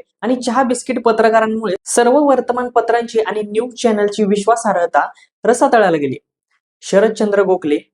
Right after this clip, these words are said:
निळूभाऊ लिमये, माधव गडकरी यांचे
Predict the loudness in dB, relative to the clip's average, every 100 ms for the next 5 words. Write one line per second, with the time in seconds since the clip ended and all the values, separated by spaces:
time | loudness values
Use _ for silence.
0 | _ -6 0 2 4 2 2 0 -2 -6
1 | -8 _ _ _ -4 0 2 2 2 2
2 | 2 0 0 -4 -4